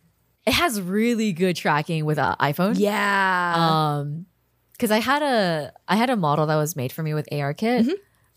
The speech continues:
Speaker 1: And, like, I remember when I was doing, like, like, just, like, the, the, you know, the thing where you do with your, like, cheek and you, like, go, like, mm,
Speaker 2: Yeah, yeah,
Speaker 1: mm,
Speaker 2: yeah.
Speaker 1: mm, the other way. Yeah.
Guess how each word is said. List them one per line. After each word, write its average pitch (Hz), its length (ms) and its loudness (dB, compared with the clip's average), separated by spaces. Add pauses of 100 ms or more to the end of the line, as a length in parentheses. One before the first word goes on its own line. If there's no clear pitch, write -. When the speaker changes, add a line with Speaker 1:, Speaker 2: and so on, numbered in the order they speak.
(100)
Speaker 1:
And, 165 360 0
like, 165 200 -2
I 175 60 4
remember 208 260 0
when 185 100 0
I 175 60 2
was 170 180 0
doing, 156 320 -2
like, 151 300 -4
like, 156 160 -4
just, 170 200 -6
like, 170 220 0
the, 151 260 -2 (200)
the, 180 200 0 (280)
you 254 80 -6
know, 294 100 2
the 269 100 2
thing 254 160 0
where 247 80 0
you 226 60 0
do 226 140 0
with 226 160 0
your, 180 160 2
like, 156 280 -2 (240)
cheek 226 300 -2
and 214 100 0
you, 175 140 0
like, 175 100 2
go, 185 60 -2
like, 175 140 -2
mm, 262 280 -8
Speaker 2:
Yeah, 226 140 2
yeah, 196 60 2
Speaker 1:
mm, 202 100 2
Speaker 2:
yeah. 170 140 -2
Speaker 1:
mm, 262 200 -4
the 214 120 0
other 208 180 0
way. 208 160 0
Yeah. 165 320 0